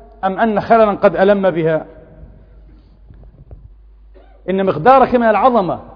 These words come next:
بمقدار ما تتحسس من وجوه العظمة في العظماء، وسيد العظماء، عظيم العظماء هو محمد عليه الصلاة وأفضل السلام. وانتبهوا، إذا ضاع العظيم بين قومه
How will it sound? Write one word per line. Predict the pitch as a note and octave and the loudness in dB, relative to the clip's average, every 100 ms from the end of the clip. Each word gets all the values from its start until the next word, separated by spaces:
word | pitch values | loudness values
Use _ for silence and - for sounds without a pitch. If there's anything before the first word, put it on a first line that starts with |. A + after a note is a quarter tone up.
| - | -10
بمقدار | F#3 F#3 D3 A#3 B3 | -8 -8 -6 -2 -2
ما | A3+ G#3+ | -2 -4
تتحسس | G#3+ G#3 - C#4+ - A3+ E3 - - | -4 -8 -6 -8 -8 -10 -10 -14 -16
من | F#3 | -10
وجوه | F#3 F#3+ A3 | -8 -4 0
العظمة | G3+ G#3+ A3 F#3 | 0 0 -4 -6
في | |
العظماء، | F#3+ E3+ F3+ F3 G#3 G3+ - - - - - - - | -8 -8 -8 -4 -2 0 -2 -8 -20 -20 -20 -20 -14
وسيد | - D#3 - C#4+ C4 A#3+ | -10 -6 2 2 2 -2
العظماء، | - G#3 E3+ F3 F3+ F#3+ G3+ F#3+ | -4 -6 -6 -8 -6 -2 -2 -2
عظيم | D#3 F3 F3 G#3+ G3 | -2 -4 -4 -6 -6
العظماء | E3+ F3 G3 G3 | -6 -4 -2 -2
هو | F3 F#3+ | -2 -2
محمد | F3+ C#3 G3+ F#3+ F3+ D#3+ | -4 -10 -10 -10 -12 -10
عليه | D3+ F#3 F3 | -8 -6 -6
الصلاة | D#3+ F#3 F3 E3 D#3 | -8 -8 -6 -6 -8
وأفضل | E3 D3+ D3+ | -8 -8 -10
السلام. | D3 D#3+ E3 D#3 A#2+ - - - - - | -14 -10 -6 -6 -6 -6 -6 -8 -16 -4
وانتبهوا، | G3+ G#3+ - B3 G#3+ F3+ E3 A2+ - - - - | -2 0 0 0 0 -2 -2 -6 -14 -20 -20 -10
إذا | F#3+ G#3+ G#3 G3+ | -2 2 2 2
ضاع | F#3 G3 C4 B3 G#3 A3+ | 0 0 2 2 0 -2
العظيم | G#3+ F3+ G3 F#3 D4+ B3+ C#3+ - - - | -2 0 -2 0 2 2 -2 -10 -20 -8
بين | D#3+ A3 G#3+ | -2 0 0
قومه | G#3 A#3+ A3+ G#3+ F3 E3 C3+ | 0 2 2 0 -8 -10 -12